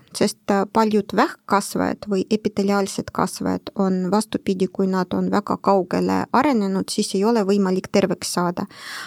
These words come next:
Aga lümfoomide korral, nii mi-, teiste mitte Hodgkini lümfoomide korral, noh, jälle mõnede subtüüpide, aga ka Hodgkini lümfoomiga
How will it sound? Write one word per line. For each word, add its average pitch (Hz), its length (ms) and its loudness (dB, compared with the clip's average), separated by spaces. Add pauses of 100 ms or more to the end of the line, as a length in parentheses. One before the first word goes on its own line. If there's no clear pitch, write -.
(120)
Aga 185 680 2
lümfoomide 196 840 2
korral, 190 440 0 (180)
nii 208 240 2
mi-, 196 220 0 (320)
teiste 247 400 2
mitte 277 280 4
Hodgkini 240 500 2 (200)
lümfoomide 208 680 2
korral, 190 400 2 (180)
noh, 208 160 2 (120)
jälle 202 240 4
mõnede 190 420 4
subtüüpide, - 840 0
aga - 160 -6
ka 190 280 -2
Hodgkini 196 520 0
lümfoomiga 196 720 2